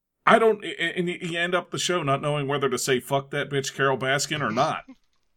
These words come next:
Speaker 1: Because, like, they don't give you any closure to, like, what happened with this dude. They still don't know. Like, nobody fucking knows where this Don Lewis dude is or what happened to him.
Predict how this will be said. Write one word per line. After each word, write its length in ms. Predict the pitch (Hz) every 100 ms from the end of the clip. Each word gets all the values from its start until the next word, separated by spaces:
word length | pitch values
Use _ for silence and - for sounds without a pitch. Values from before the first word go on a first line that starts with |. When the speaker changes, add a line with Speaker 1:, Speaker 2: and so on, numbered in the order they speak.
| _ -
Speaker 1:
Because, 380 | 131 139 151 131
like, 200 | 147 131
they 100 | 147
don't 180 | 170 143
give 160 | 180
you 140 | 180 165
any 100 | 139
closure 540 | - 143 175 147 123
to, 200 | 113 117
like, 240 | 101 104 95
what 220 | 104 -
happened 360 | 120 123 131 120
with 140 | 123
this 160 | 135 110
dude. 180 | 170
They 80 | 147
still 300 | 120 - 131
don't 180 | 143 143
know. 380 | 131 151 233 - _ _ - _ _ _ _ _ _ _ _ _ _ _ _ _ _ _ _ _ -
Like, 260 | 120 110 - _ -
nobody 320 | 131 180 208
fucking 380 | - 185 185 156
knows 260 | 180 190
where 140 | 120 127
this 180 | 131
Don 380 | 98 - 113 135
Lewis 280 | 139 123 135
dude 240 | 139 147
is 380 | 151 202 104 -
or 100 | 92
what 200 | 92 113
happened 360 | 147 185 139 104
to 100 | 110
him. 220 | 82 -